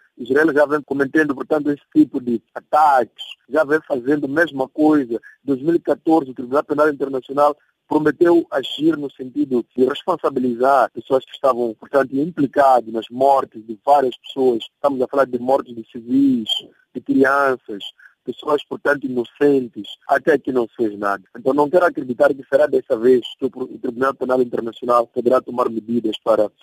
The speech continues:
sancionar, portanto, os soldados israelitas pelas mortes que estão a ocorrer no âmbito dessa transferência da Embaixada norte-americana para Jerusalém.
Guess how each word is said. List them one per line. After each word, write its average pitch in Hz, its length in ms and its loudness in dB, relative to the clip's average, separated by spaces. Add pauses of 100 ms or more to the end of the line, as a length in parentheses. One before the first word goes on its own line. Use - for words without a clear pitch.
sancionar, 123 720 2
portanto, 117 640 -2 (200)
os 117 160 -4
soldados 117 420 2
israelitas 107 640 0
pelas 107 220 -2
mortes 131 600 0 (220)
que - 80 -20
estão 123 220 0
a 117 40 4
ocorrer 110 520 2
no 117 200 0
âmbito 117 280 -4
dessa 107 200 -4
transferência 110 760 -2 (100)
da 113 80 4
Embaixada 120 480 0
norte-americana 107 640 -4
para 101 220 -2
Jerusalém. 95 380 -6